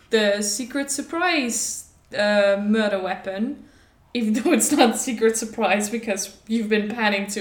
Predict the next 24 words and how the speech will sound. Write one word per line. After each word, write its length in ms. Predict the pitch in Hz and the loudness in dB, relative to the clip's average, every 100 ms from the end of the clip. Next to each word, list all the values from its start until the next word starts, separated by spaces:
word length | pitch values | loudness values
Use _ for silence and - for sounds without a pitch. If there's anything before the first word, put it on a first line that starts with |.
| 175 | -6
it 140 | 165 | -8
for 240 | - 214 196 | -8 -6 -4
forever. 540 | 180 185 180 180 233 - - - - - - | -2 -2 -2 -6 -8 -14 -20 -20 -20 -10 -2
Um, 320 | 214 214 220 - | 2 2 0 0
or, 600 | 277 359 262 220 226 - - _ | 4 6 6 4 2 -2 -18 _
which 180 | 226 226 | 0 4
I 60 | |
would 120 | 285 294 | 4 4
have 120 | 226 | 2
really 220 | 254 220 | -2 0
liked, 500 | 220 277 214 220 233 - - | 2 4 4 0 -2 -12 -10
if 120 | 226 | 0
the 80 | 233 | 4
whole 160 | 240 240 | 6 4
thing 220 | 311 311 | 2 0
had 120 | 254 | 0
just 240 | 233 226 - | 0 0 0
been, 200 | 214 208 | 2 2
like, 380 | 196 190 196 - - - _ _ | 0 -4 -8 -18 -20 -20 _ _
all 240 | - 247 330 | 2 4 4
she 200 | - 330 | 0 -2
had 220 | 302 294 | 2 0
to 100 | 285 | 0
do 600 | 226 302 220 202 208 226 | -2 0 0 -2 -4 -4